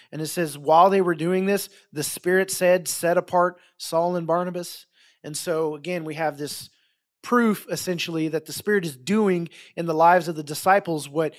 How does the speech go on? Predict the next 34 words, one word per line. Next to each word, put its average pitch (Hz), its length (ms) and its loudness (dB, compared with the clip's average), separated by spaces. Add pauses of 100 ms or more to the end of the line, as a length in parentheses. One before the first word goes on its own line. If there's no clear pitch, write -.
(160)
Jesus 160 340 -10
said 151 280 -4
the 131 60 -14
Spirit 139 460 -6
would 139 140 -6
actually 127 420 -8
do. 127 280 -10 (280)
And 139 140 -8
so, 147 240 -4
again, 135 560 -2 (960)
you'll 139 160 -8
hear 170 80 0
me 160 120 -4
say 160 180 -4
this 151 180 -6
a 135 60 -12
million 160 320 -6
times, 156 480 -4 (560)
we 151 100 -6
can 160 180 -6
press 175 360 2
in 170 260 0
and 139 140 -10
say, 139 300 -4
"Father, 135 520 0 (840)
where 120 140 -14
do 127 120 -10
I 143 80 -6
go? 147 320 0 (880)
Father, 139 500 -2 (300)
what 131 180 -12
do 135 120 -6
I 139 80 -4
do? 139 380 -6